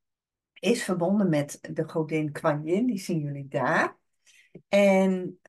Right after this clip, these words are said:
ik heb vast nog hier en daar nog wel meer en ik heb ze zeker op mijn arm. Kuan Yin is een Chinese godin, een Aziatische godin, een boeddha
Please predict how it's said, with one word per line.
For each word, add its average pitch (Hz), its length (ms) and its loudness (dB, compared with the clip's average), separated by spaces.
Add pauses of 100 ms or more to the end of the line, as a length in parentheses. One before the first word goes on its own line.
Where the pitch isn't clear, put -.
(100)
ik 151 180 -8
heb 139 100 -10
vast - 400 -8
nog 170 200 -4
hier 175 180 -4
en - 200 -14
daar 151 140 -2
nog 151 160 0
wel 151 140 0
meer 151 260 2
en 156 60 2
ik 147 140 0
heb 151 220 0
ze - 200 -6
zeker 175 400 -4
op 156 100 -4
mijn - 140 -10
arm. 208 300 -4 (1160)
Kuan 180 220 2
Yin 196 180 4
is 175 200 2
een 147 260 2
Chinese 160 600 0
godin, 156 400 -2
een 160 180 -2
Aziatische 156 720 -2
godin, 170 500 -2 (360)
een 156 200 2
boeddha 165 560 0